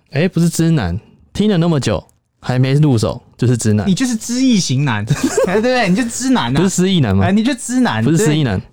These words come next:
Speaker 2: 大家都在那边已经真枪实弹了，
Speaker 1: 妈妈五块。
Speaker 2: 你还在旁边看，
Speaker 1: 哎。
Speaker 2: 你还在那边知。
Speaker 1: 是。
Speaker 2: 哎，对不对？就是应该要，就是这一波，你看，像上礼-，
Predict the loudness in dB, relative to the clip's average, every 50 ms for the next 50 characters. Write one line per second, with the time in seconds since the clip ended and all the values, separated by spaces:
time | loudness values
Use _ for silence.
0 | -16 -8 -4 -2 0 0 0 0 0 0 0 0 0 2 2 2 2 2 2 2
1 | 2 2 2 2 0 -2 -4 _ _ _ _ _ _ _ _ _ _ _ -8 -4
2 | -2 0 0 0 0 0 0 2 2 2 2 0 0 0 0 -2 -2 -2 -2 -2
3 | 0 0 -2 -2 0 0 0 0 0 0 0 0 0 0 0 0 0 0 -2 -4
4 | -4 -6 -8 -16 -20 _ _ -4 -2 -2 -2 -4 -4 -8 _ _ -4 -4 -2 -2
5 | 0 0 2 2 2 0 0 -2 -4 -4 -4 -4 -8 -10 -8 -4 -2 0 0 0
6 | -2 -4 -8 _ -6 -4 -2 -2 -2 -2 -2 -4 -4 -4 -4 -2 0 0 -2 -2
7 | -6 -12 -20 -20 _ -20 -20 _ _ _ _ _ _ _ -2 0 2 2 2 2
8 | 0 0 2 2 0 0 0 0 0 0 0 0 -2 -6 _ _ _ _ _ _
9 | _ _ -4 -2 -2 0 0 0 0 0 0 -2 -2 -4 -4 -6 _ _ _ -10
10 | -6 -4 -4 -2 -2 -2 -2 -2 -4 -4